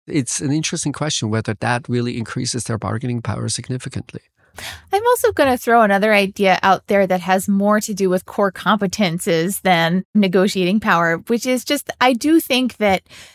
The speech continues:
Speaker 2: managing a front catalog and a back catalog are different.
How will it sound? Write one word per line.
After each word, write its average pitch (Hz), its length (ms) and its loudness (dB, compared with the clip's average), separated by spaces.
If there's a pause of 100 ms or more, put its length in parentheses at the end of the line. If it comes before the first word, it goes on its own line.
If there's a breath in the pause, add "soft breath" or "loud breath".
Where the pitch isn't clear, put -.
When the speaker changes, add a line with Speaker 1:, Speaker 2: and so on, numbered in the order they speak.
(100 loud breath)
Speaker 2:
managing 233 540 4
a 208 40 2
front 208 360 0
catalog 180 560 2
and 175 160 -2
a 165 60 0
back 170 340 -2
catalog 170 560 2
are 180 160 0
different. - 520 -6